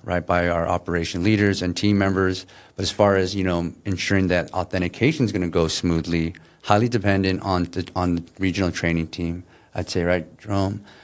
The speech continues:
And, you know, we have really skilled, um, and really effective trainers, um, that I think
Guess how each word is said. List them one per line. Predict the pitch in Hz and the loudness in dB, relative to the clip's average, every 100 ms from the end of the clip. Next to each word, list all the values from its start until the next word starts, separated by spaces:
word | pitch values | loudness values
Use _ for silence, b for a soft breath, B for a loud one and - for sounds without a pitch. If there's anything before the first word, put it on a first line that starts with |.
| B B | B B
And, | 98 92 90 85 - | 0 2 2 0 -2
you | 95 | 0
know, | 92 | 2
we | 92 | 4
have | 90 85 | 2 2
really | 90 90 87 - _ | 0 2 0 -4 _
skilled, | - - - 101 92 92 92 - - b b - | -6 -4 -2 2 4 4 2 -4 -20 b b -2
um, | 90 90 87 85 92 _ _ _ _ _ - | 2 2 2 -2 -8 _ _ _ _ _ -4
and | 92 90 87 85 - - - | 0 2 2 0 -4 -12 -4
really | 104 95 | 0 0
effective | - 98 - - | 2 0 0 -4
trainers, | - 107 117 90 - - b b | 0 2 2 -2 -10 -18 b b
um, | 92 90 | -2 2
that | 87 87 - - | 2 0 -2 -6
I | 98 | -4
think | 98 90 | -2 -2